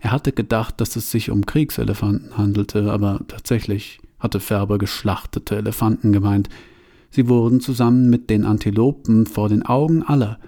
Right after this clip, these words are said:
mit glühenden Drahtseilen in Scheiben geschnitten und dann in der Auslage feilgeboten. Dann kam eine Frau zu ihm,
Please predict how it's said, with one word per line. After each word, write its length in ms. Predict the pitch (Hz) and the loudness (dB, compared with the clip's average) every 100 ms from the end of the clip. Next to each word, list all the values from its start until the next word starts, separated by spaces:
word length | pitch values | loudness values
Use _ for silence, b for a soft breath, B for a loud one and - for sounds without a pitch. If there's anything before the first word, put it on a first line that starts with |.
| B - | B -4
mit 240 | 110 - | -4 0
glühenden 720 | 120 120 151 156 143 135 127 - | 4 4 4 2 2 0 0 -2
Drahtseilen 960 | - 107 120 - - 104 104 107 113 | -4 -4 -6 -10 -8 -4 0 2 2
in 120 | 120 | 0
Scheiben 520 | 117 - 123 110 107 107 | -2 -2 -2 0 0 0
geschnitten 480 | 104 - - 123 B B B B B | -2 -6 0 0 B B B B B
und 200 | - 120 - | -2 -2 0
dann 200 | 117 147 | -2 2
in 120 | 147 | 2
der 120 | 127 | 2
Auslage 560 | 107 123 117 107 104 113 | 2 0 -2 -2 -2 -2
feilgeboten. 840 | 120 117 104 104 104 104 104 104 - _ _ _ - | -2 0 0 0 -2 -2 -2 -4 -6 _ _ _ -4
Dann 220 | 117 131 | 2 2
kam 180 | 131 127 | 4 2
eine 140 | 123 | 2
Frau 320 | 123 - 117 117 | 0 0 0 0
zu 260 | - 123 | 0 0
ihm, 380 | 123 135 135 135 | 4 4 4 2